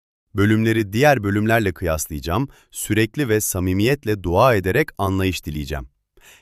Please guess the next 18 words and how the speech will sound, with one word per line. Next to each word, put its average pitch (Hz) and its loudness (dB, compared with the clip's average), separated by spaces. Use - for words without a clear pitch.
Hizmetimi 110 -2
Allah'ın 104 2
yüceltilmesine, 87 -2
onun 120 0
biricik 127 -2
oğlunun 104 0
övülmesine, 82 -4
canların 117 0
gerçek 98 -2
kurtuluşuna 92 -4
ve 117 2
gerçek 107 0
imanda 104 0
geliştirilmelerine 107 0
adayacağım." 73 -6
Adı 135 2
geçen 113 2
eser, 117 0